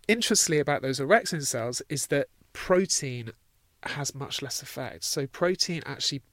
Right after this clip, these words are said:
pauses the, um, actually encourages them to produce these stay awake hormones, and it also takes away that sensitivity to glucose.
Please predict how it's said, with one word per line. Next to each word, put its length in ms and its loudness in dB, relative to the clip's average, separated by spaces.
pauses 800 4
the, 380 -4
um, 320 -4
actually 340 0
encourages 500 2
them 140 -4
to 120 -10
produce 380 -2
these 200 -4
stay 260 0
awake 280 -4
hormones, 440 -2
and 320 8
it 160 4
also 380 6
takes 380 2
away 200 -2
that 160 -6
sensitivity 840 -2
to 140 -4
glucose. 600 -2